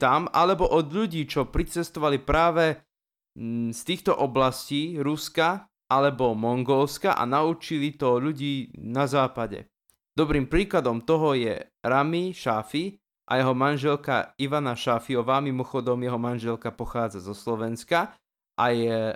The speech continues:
Ramiho Šafiho touto cestou by som chcel pozdraviť. Bol to totiž aj on,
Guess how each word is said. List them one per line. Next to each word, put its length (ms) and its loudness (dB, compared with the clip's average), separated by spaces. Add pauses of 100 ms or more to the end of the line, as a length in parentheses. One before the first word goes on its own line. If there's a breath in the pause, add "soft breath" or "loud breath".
Ramiho 400 0
Šafiho 500 -2
touto 300 -4
cestou 340 -6
by 100 -10
som 160 -6
chcel 240 -8
pozdraviť. 680 -6 (460)
Bol 160 0
to 100 -8
totiž 640 -10
aj 300 -6
on, 480 -2